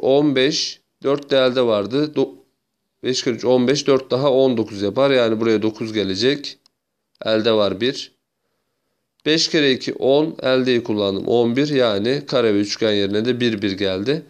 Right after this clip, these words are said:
Gördüğünüz gibi beş ile çarptığımda bütün ifadeler bulunmuş oldu. Çünkü buranın çarpımı buraya yazıldığı için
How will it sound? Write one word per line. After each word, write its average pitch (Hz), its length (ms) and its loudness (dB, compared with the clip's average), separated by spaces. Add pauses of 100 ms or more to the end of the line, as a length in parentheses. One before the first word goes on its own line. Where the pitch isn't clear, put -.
(300)
Gördüğünüz 139 460 0
gibi 127 340 0 (720)
beş 165 240 0
ile 131 100 -2 (160)
çarptığımda 127 600 -2
bütün 135 220 -2
ifadeler 117 600 0
bulunmuş 117 400 0
oldu. 104 260 -4
Çünkü 131 400 -4
buranın 131 320 2
çarpımı 120 480 -2
buraya 110 220 0
yazıldığı 98 380 -2
için 151 340 -4